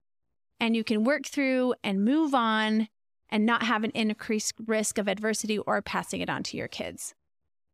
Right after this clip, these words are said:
There are programs and therapy that can help everyone develop the skills that you might not have developed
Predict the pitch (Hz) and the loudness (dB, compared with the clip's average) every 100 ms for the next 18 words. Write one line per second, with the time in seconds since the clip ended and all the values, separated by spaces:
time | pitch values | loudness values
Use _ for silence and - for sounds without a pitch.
0 | _ 226 208 - 196 - - 311 285 269 | _ 0 0 2 0 0 2 2 2 2
1 | 262 254 - - 190 - 233 233 226 226 | 4 2 0 -2 -4 0 0 0 -2 -2
2 | 220 - 202 185 208 202 - _ _ _ | -2 -2 -4 0 0 0 -6 _ _ _
3 | _ _ - 233 277 277 220 190 175 180 | _ _ -6 0 2 2 2 2 0 -2
4 | 190 208 208 - 202 - 220 202 190 - | 0 0 0 0 -2 -2 0 0 -2 -2
5 | 175 - _ _ - 196 - 220 214 226 | -4 -4 _ _ -6 -6 0 4 4 4
6 | 226 208 180 208 202 202 202 196 170 - | 2 -2 -2 -2 -2 -2 0 0 -2 -6